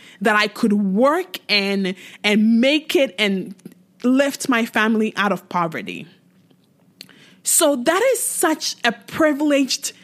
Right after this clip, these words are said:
standpoint to come from. And that is why I have this ability. I'm not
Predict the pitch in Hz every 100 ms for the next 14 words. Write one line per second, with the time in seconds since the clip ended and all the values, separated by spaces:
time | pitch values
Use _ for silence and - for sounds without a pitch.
0 | _ - - - 294 269 - - 240 240
1 | 240 233 - - 233 - 226 214 - 156
2 | 170 - - 240 262 302 440 359 285 262
3 | 254 254 254 247 - - _ _ _ _
4 | _ _ _ _ _ _ - 285 359 392
5 | 370 - 320 285 254 - - 269 - -
6 | 220 196 - 254 277 - 320 320 - 240
7 | 240 240 262 302